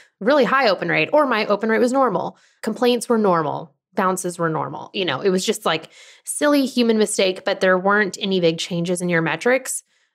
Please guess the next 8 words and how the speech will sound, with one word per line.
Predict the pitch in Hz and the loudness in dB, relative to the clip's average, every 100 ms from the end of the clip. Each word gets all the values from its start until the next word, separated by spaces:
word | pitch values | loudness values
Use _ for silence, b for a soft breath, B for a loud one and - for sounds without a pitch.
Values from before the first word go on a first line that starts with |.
| - | 0
then | 180 156 151 _ _ _ - | 0 0 -6 _ _ _ -6
there's | 160 170 | -6 -2
no | 175 160 156 156 156 190 | 0 2 4 2 0 -4
need | 185 185 | -2 -2
to | 185 | 0
panic | 302 285 254 | 2 4 4
about | 226 226 | 0 2
deliverability. | 240 226 220 208 208 202 196 190 | 2 4 2 4 4 2 2 0